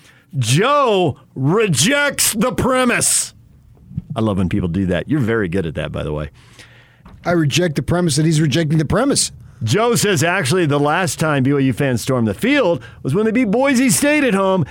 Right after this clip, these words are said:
Speaker 1: and B Y U won the next four after that game.
Speaker 2: Not to that level.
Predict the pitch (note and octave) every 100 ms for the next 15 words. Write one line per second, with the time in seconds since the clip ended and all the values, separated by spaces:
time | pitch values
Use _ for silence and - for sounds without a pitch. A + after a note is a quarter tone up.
0 | - D#3 C#3+ G#3+ F3+ F#3 F3+ F3 D#3+ D3
1 | G#3 G#3+ - D3+ D3 D3 C#3 C#3 C#3 C3
2 | G2+ D2+ D2 - - - - - - -
3 | - - - _ _ _ _ _ _ _
4 | _ _ _ _ _ _ - C#3 C3 C3
5 | A#2 A2+ A2 G#2 G2+ G2